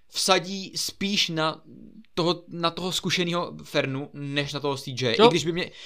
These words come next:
Speaker 1: i když bych radši asi viděl C J, protože dynamičtější, mladší, víš co, energičtější, lepší než Ferna, který, jako, je defenzivně dobrý, ale prostě už takový pomalejší výklus,
Speaker 2: Jasný,
Speaker 1: no, v podstatě,
Speaker 2: jasný.
Speaker 1: no.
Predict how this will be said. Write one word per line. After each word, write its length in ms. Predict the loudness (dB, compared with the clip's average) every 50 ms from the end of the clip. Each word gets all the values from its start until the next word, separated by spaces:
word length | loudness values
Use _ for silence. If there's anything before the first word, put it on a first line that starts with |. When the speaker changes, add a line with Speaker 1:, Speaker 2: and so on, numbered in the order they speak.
| -14 -6
Speaker 1:
i 60 | -2
když 180 | 0 0 0 2
bych 160 | 0 0 0
radši 260 | 0 2 2 2 2
asi 200 | 2 2 0 4
viděl 240 | 4 4 4 4 2
C 140 | 2 0 -2 0 2
J, 140 | 2 2 4
protože 340 | 2 2 2 2 2 2
dynamičtější, 680 | 4 4 4 4 2 2 0 -2 -2 -2 -2 -2 -2 -2
mladší, 440 | -2 0 -2 0 -2 -4 -4 -4 -6
víš 80 | -6
co, 100 | -4 -4
energičtější, 840 | -4 -2 -2 -2 -2 -2 -4 -4 -2 -2 -2 -2 -4 -6 -8 -12 -14 -16 -20 -20 -20 -20 -20 -14 -10
lepší 320 | -8 -6 -4 -4 -4 -4 -2
než 160 | -4 -4 -2
Ferna, 240 | -2 -2 -2 -2 -4
který, 200 | -2 -2 -2 -2
jako, 200 | 0 0 0 4
je 140 | 4 4
defenzivně 460 | 4 4 2 2 0 0 0 0 2 0
dobrý, 280 | 0 0 0 -2 -2
ale 140 | 0 -2 -2
prostě 480 | -4 -6 -6 -4 -4 -2 -2 -2 -4 -6
už 300 | -8 -12 -14 -14 -14 -12
takový 300 | -10 -4 -2 -2 -2 -2 -6 -18 -20 -20 -20 -18 -6 0
pomalejší 540 | 0 2 4 4 4 4 2 2 2 0
výklus, 320 | 0 0 -2 -4 -4 -4 -2
Speaker 2:
Jasný, 180 | -2 -2 -2 -2
Speaker 1:
no, 200 | -2 -4 -4 -6
v 60 | -8
podstatě, 460 | -6 -4 -2 -2 -2 -2 -4 -4 -6
Speaker 2:
jasný. 140 | -8 -8 -10
Speaker 1:
no. 80 | -12